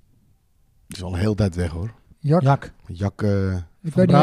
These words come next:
Speaker 3: Braasbent.
Speaker 2: ik weet niet eens dat Jack gevoetbald heeft. Maar
Speaker 1: Ja,
Speaker 2: dat
Speaker 1: ik... heb vroeger met Jack gevoetbald en ik spreek Erik nog wel eens in Hans. De, dat zijn goede vrienden van Jack. Maar
Speaker 2: Maar Jack
Speaker 1: Jack
Speaker 2: woont in Noorwegen, toch?
Speaker 1: Noorwegen, en, maar die droomt al in het Noors. <laughs>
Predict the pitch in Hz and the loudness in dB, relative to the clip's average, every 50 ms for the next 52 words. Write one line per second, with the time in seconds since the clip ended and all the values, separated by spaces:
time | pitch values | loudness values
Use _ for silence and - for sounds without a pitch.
0 | 151 139 147 139 123 113 - - 175 160 180 180 170 160 156 160 170 156 175 180 | 6 6 4 2 2 0 -4 -4 -2 0 2 2 2 2 2 0 0 2 0 0
1 | - - - 165 190 220 196 175 156 160 147 135 139 135 - - - 120 120 120 | 0 -2 -2 -2 -2 0 0 0 0 0 0 0 0 -2 -4 -4 0 2 4 6
2 | 123 123 127 127 127 127 127 120 123 - 123 113 117 117 104 113 120 117 - - | 6 6 6 6 6 4 4 2 0 0 0 0 0 0 2 2 2 0 0 -4
3 | - - 110 104 107 104 98 107 104 104 92 - - 110 104 98 - 101 110 110 | -2 0 0 2 2 0 0 -2 -4 -4 -4 -2 0 0 0 0 0 0 0 0
4 | 107 101 107 104 98 98 87 107 98 95 90 98 107 107 101 - - - 101 92 | 2 0 0 -2 -2 -2 -2 -2 -2 -2 -2 -2 -2 -2 -4 -6 -8 -6 -6 -6
5 | 98 95 95 92 95 92 - - 95 92 90 98 - 98 98 90 - 104 101 98 | -6 -6 -8 -8 -8 -8 -6 -6 -8 -6 -6 -4 -2 -2 -2 -2 -2 -4 -4 -4
6 | 92 95 95 90 92 95 - - - - - - _ - - 160 170 - 214 190 | -2 -2 -2 -2 -4 -6 -8 -10 -16 -20 -20 -20 _ 0 2 4 4 4 4 6
7 | 196 208 208 208 220 208 214 214 214 190 180 170 170 143 - 107 117 123 127 123 | 4 4 4 4 4 4 4 4 4 2 2 2 0 0 0 2 4 4 6 6
8 | 120 120 120 127 113 104 120 120 123 123 - - 98 82 110 113 120 120 117 110 | 6 6 6 4 4 4 4 4 4 2 0 -2 -6 -6 -4 -4 -4 -4 -2 0
9 | - 135 139 151 160 151 - 135 123 120 113 110 101 101 110 104 92 87 82 - | 4 4 4 4 4 4 4 4 4 2 0 -2 -2 -2 -4 -4 -4 -6 -8 -10
10 | - - - _ _ _ _ _ _ _ _ _ - _ _ _ _ _ _ _ | -14 -20 -20 _ _ _ _ _ _ _ _ _ -20 _ _ _ _ _ _ _
11 | _ _ _ _ _ - - | _ _ _ _ _ -12 -10